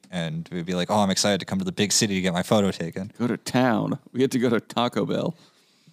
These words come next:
Speaker 2: Uh, Zilla at Tenino. What did Zilla do last week?
Speaker 1: They beat Ellensburg by one point.
Speaker 2: They beat Ellensburg.
Speaker 1: It's not as impressive as it is in some sports.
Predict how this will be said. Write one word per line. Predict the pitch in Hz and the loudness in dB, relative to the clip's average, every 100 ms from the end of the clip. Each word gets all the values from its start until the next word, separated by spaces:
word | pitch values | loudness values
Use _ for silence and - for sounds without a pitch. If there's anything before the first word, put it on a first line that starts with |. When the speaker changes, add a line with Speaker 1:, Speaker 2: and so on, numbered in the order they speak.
| _ _ - | _ _ -4
Speaker 2:
Uh, | 117 117 113 95 | 0 4 4 2
Zilla | 104 143 165 135 | 2 4 4 4
at | 139 - | 2 0
Tenino. | - 107 117 143 151 147 143 135 120 _ _ _ _ _ _ _ _ _ _ _ _ | 0 0 2 4 4 4 4 2 -4 _ _ _ _ _ _ _ _ _ _ _ _
What | - | -10
did | - | -2
Zilla | 123 139 | 0 2
do | 95 | 0
last | 92 - - | -2 -2 -4
week? | 107 - _ _ _ _ _ _ _ - | -6 -10 _ _ _ _ _ _ _ -6
Speaker 1:
They | 95 92 | -4 -2
beat | 92 95 90 - _ _ _ 98 | -2 -2 -4 -8 _ _ _ -4
Ellensburg | 98 98 98 - 95 87 | -2 -2 -4 -6 -6 -6
by | - 69 | -6 -8
one | - 110 | -4 -6
point. | 110 - - _ _ _ _ | -6 -10 -14 _ _ _ _
Speaker 2:
They | 107 | -6
beat | 110 101 | -2 0
Ellensburg. | 110 202 - - 71 - - _ _ _ - _ _ | 2 0 -2 -4 -8 -10 -18 _ _ _ -20 _ _
Speaker 1:
It's | - 92 | -8 -6
not | 80 160 | -4 -6
as | - - | -8 -10
impressive | - - - - | -10 -8 -8 -10
as | - | -10
it | 76 | -8
is | - | -6
in | 147 | -6
some | - - | -6 -8
sports. | - 71 - - | -8 -8 -8 -10